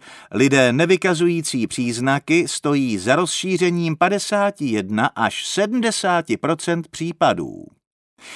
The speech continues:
Největší podíl na tom mají lidé krátce před nástupem příznaků. Nejčastěji v časovém okénku mezi třetím a pátým dnem od setkání s nakaženým člověkem.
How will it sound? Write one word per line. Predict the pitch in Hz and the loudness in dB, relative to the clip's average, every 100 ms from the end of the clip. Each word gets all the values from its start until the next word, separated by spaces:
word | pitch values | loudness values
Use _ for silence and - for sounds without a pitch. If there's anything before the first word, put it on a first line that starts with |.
| - - - | -18 -14 -2
Největší | 123 254 269 190 131 107 | 2 4 4 2 0 2
podíl | 127 113 123 135 | 2 2 2 2
na | 131 120 | 2 2
tom | 127 117 | 2 2
mají | 110 127 117 92 | 2 2 2 0
lidé | 117 120 123 123 | 0 2 2 2
krátce | 104 117 117 - - 120 | 2 2 2 -2 -4 -4
před | - 104 | -2 0
nástupem | 113 110 - 117 - 113 | 2 2 0 -6 -2 -2
příznaků. | 110 - 113 101 107 107 - 78 64 57 50 - - - - - | -2 -6 -4 -4 -2 -4 -6 -12 -12 -12 -18 -20 -20 -20 -20 -8
Nejčastěji | 98 117 135 117 143 123 - - 120 120 120 147 | -2 2 2 2 2 2 0 0 2 2 2 -2
v | - | -2
časovém | - 160 - 170 151 143 131 | -2 -2 0 -2 0 0 -2
okénku | 135 - 147 151 151 160 | -4 -2 -2 -2 0 0
mezi | 151 123 - | 0 -2 -2
třetím | - 135 - 143 156 170 | 0 -2 0 0 0 -2
a | 95 90 | -2 -2
pátým | - 175 180 147 120 101 | 2 2 2 -2 -2 0
dnem | 107 135 160 156 | 0 0 0 -2
od | 101 | -4
setkání | - 120 - 120 120 123 131 143 | -2 -4 2 4 4 4 0 -4
s | 143 117 | -6 -4
nakaženým | 110 117 113 120 127 139 | -2 -2 0 0 -2 -2
člověkem. | 127 101 82 - 80 58 50 | 0 0 -2 -8 -12 -12 -16